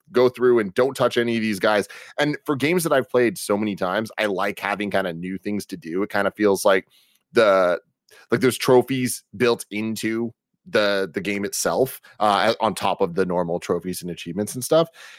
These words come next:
And like Bless was saying, the, um, platinum's not only attainable, but, like, it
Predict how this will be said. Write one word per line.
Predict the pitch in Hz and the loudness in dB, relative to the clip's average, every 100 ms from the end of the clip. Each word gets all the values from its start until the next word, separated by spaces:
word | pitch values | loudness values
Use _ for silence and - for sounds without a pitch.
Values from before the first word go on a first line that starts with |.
| _ | _
And | 120 117 113 | 2 4 4
like | 107 117 - | 4 2 2
Bless | 123 - | 2 2
was | 107 | 2
saying, | 135 123 | 4 4
the, | 98 92 92 90 | 4 4 4 2
um, | 92 87 87 - | 2 0 -2 -2
platinum's | 131 170 143 98 - - | 0 0 0 -4 -8 -10
not | 110 127 | 0 2
only | 196 214 | 4 4
attainable, | 120 - 170 185 117 | 2 0 0 2 2
but, | 92 104 | 2 2
like, | 104 98 _ _ _ _ _ | 0 -2 _ _ _ _ _
it | 135 | -4